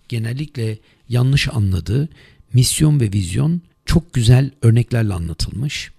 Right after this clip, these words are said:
E, bence yöneticileri mutlaka hem kendileri hem bölümleri hem de şirketleri için aslında, e, mutlaka bir kez bir göz atmaları gereken bir konu ve birçok, e, hepimizin bildiği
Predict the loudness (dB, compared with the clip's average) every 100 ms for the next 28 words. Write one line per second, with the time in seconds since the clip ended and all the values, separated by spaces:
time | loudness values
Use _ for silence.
0 | _ _ _ _ -6 -4 -4 0 2 4
1 | 2 -2 -6 _ _ 0 2 2 -2 -4
2 | 0 2 2 2 -2 0 2 2 2 2
3 | 2 0 2 2 2 2 2 0 2 0
4 | 0 -2 -4 -4 -4 -2 -4 -2 0 0
5 | -2 -12 -2 -2 0 -2 -2 -4 -6 _
6 | _ -2 2 2 2 0 0 0 0 2
7 | 2 0 -6 -6 0 2 0 -6 -16 _
8 | _ -6 2 4 6 2 -2 -4 -4 -4
9 | -4 -2 0 0 0 -2 0 0 0 -2
10 | -4 _ _ -2 0 0 -4 _ _ _
11 | _ -20 -4 -2 2 0 0 -10 -12 _
12 | _ -10 -4 -2 2 4 4 2 2 -2
13 | -2 -4 -4 -4 -4